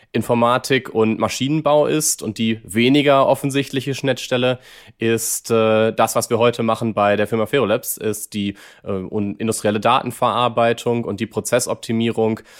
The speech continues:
äh, mit, mit K I, mit, äh, also datengetriebene, äh, Prozessoptimierung. Und ich habe dort zum Ende meiner Studienzeit dann, ähm, das Team um meine Kollegen Berg und Alp kennengelernt, die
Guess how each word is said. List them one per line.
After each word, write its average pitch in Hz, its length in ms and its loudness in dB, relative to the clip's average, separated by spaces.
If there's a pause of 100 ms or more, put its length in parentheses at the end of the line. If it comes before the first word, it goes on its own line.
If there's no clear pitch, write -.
(140)
äh, 101 80 -6
mit, - 540 -4
mit 104 220 -2
K 107 280 0
I, 147 420 0 (100)
mit, - 460 0
äh, 113 40 0
also 104 540 0
datengetriebene, 104 920 0 (320)
äh, 101 100 -6
Prozessoptimierung. 90 920 -6
Und 98 80 -8
ich - 120 -10
habe 110 200 2
dort 113 260 2
zum 117 160 -2
Ende 143 320 2
meiner 131 260 0
Studienzeit 120 800 -2 (360)
dann, 101 540 0
ähm, 92 460 -4
das - 540 -4 (100)
Team 135 440 2
um 107 500 2
meine 101 180 0
Kollegen 104 420 0
Berg 95 200 -2
und 92 180 -8
Alp - 400 0
kennengelernt, 156 1040 0
die 101 300 -4